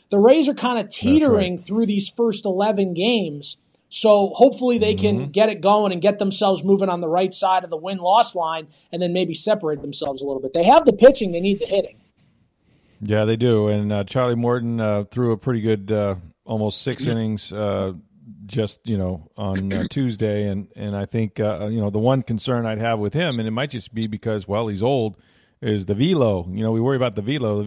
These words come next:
Speaker 2: velo's a little down, about ninety-two, ninety-three instead of up in the ninety-four, ninety-six range. But,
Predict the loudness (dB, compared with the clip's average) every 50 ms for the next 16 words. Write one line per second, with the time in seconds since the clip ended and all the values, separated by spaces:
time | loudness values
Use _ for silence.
0 | -2 -2 0 0 0 0 0 -2 -2 -2 -2 -2 -4 -4 -4 -4 -4 -4 -4 -4
1 | -4 -4 -4 -4 -4 -6 -6 -4 -4 -4 -2 -2 -4 -4 -4 -6 -6 -4 -4 -4
2 | -4 -4 -4 -6 -8 -8 -6 -4 -4 -4 -4 -8 _ _ _ _ _ _ _ _
3 | -10 -6 -6 -4 -4 -4 -4 -4 -4 -4 -4 -4 -6 -6 -4 -4 -4 -2 -2 -4
4 | -4 -6 -8 -6 -6 -8 -8 -6 -6 -6 -6 -4 -6 -6 -6 -6 -6 -6 -6 -8
5 | _